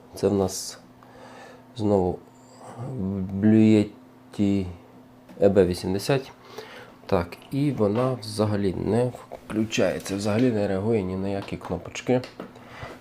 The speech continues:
Єдине, що при підключенні зарядки. Зараз.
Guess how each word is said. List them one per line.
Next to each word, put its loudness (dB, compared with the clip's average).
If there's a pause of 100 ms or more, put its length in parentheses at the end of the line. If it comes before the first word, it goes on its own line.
Єдине, 4
що 4 (240)
при 0
підключенні -8 (680)
зарядки. -4 (1160)
Зараз. -10